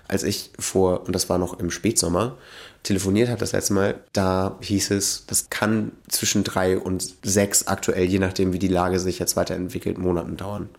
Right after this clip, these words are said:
Dieses System ist schon seit Jahren wahnsinnig marode. Und das liegt eben einfach daran, dass die Kassensitze für PsychotherapeutInnen wahnsinnig limitiert sind. Bedeutet im Umkehrschluss, es gibt eigentlich keinen Personalmangel, weil die PsychotherapeutInnen wären da.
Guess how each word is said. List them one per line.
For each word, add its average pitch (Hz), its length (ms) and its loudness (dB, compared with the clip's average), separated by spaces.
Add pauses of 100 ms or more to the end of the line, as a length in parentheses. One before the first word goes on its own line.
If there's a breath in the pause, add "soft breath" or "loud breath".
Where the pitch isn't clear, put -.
(760 soft breath)
Dieses 117 220 4
System 110 480 4
ist 95 100 2
schon 110 160 2
seit 95 220 2
Jahren 98 360 2 (120)
wahnsinnig 110 540 2
marode. 104 560 4 (880 soft breath)
Und 104 300 2
das 104 160 2
liegt 110 180 0
eben 107 180 4
einfach - 460 0
daran, 110 600 2 (100)
dass 101 340 4
die 101 140 -2
Kassensitze 107 680 2
für 92 380 4
PsychotherapeutInnen 90 1040 0 (240)
wahnsinnig 107 420 4
limitiert 110 460 4
sind. - 260 -4 (480 loud breath)
Bedeutet 107 360 4
im 113 120 2
Umkehrschluss, 117 460 2
es - 140 0
gibt - 200 -2
eigentlich 110 320 4
keinen 101 180 4
Personalmangel, 110 760 4
weil 95 160 4
die 98 140 2
PsychotherapeutInnen 95 880 0
wären 82 180 0
da. 117 320 0